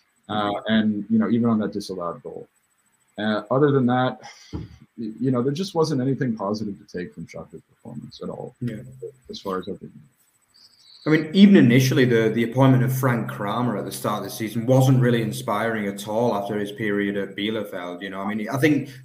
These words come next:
Speaker 2: they lost, like, the last eight games under him, I think, before he was obviously fired just before the end of the season. I just
Speaker 1: Oh,
Speaker 2: think
Speaker 1: wow.
Speaker 2: I couldn't believe it when I saw that he'd been brought in. I had to double check my screen. Like, really? They really went for him?
Speaker 1: Yeah, I,
Speaker 2: I
Speaker 1: his
Speaker 2: couldn't believe it, really.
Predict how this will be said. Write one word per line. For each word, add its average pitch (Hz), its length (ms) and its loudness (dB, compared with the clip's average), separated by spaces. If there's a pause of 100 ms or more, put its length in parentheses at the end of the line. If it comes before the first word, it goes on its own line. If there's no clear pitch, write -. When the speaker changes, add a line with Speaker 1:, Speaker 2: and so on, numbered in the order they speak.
(100)
Speaker 2:
they 143 240 2
lost, 135 360 4
like, 139 140 2
the 117 80 -2
last 123 340 -4
eight 127 300 0
games 113 540 0
under 101 200 -4
him, 101 240 -8
I 95 60 -12
think, 104 240 -10
before 117 280 2
he 113 40 0
was 110 160 -4
obviously 110 300 -8
fired 113 460 -2
just 117 160 -8
before 117 260 -4
the 104 120 -6
end 104 140 -8
of 101 80 -14
the 98 80 -18
season. 104 560 -8
I 95 80 -10
just 196 180 2
Speaker 1:
Oh, 202 40 0
Speaker 2:
think 185 120 2
Speaker 1:
wow. 170 80 -2 (300)
Speaker 2:
I 131 100 -20
couldn't 190 220 2
believe 127 420 2
it 117 120 0
when 117 120 -4
I 110 60 -6
saw 113 220 -2
that 110 100 -6
he'd 113 140 -6
been 104 160 -8
brought 101 400 -4
in. 127 160 0
I 110 160 -2
had 139 140 0
to 139 80 0
double 131 380 4
check 123 460 -4
my 120 220 -8
screen. 120 540 -6
Like, 92 260 -14
really? 127 260 -4
They 135 140 -6
really 113 320 -8
went 113 260 -12
for 104 100 -14
him? 101 260 -12
Speaker 1:
Yeah, 113 180 -4 (200)
I, 143 100 2
Speaker 2:
I 135 200 0
Speaker 1:
his 180 120 4
Speaker 2:
couldn't 139 180 4
believe 120 400 2
it, 98 120 -2
really. 101 340 -6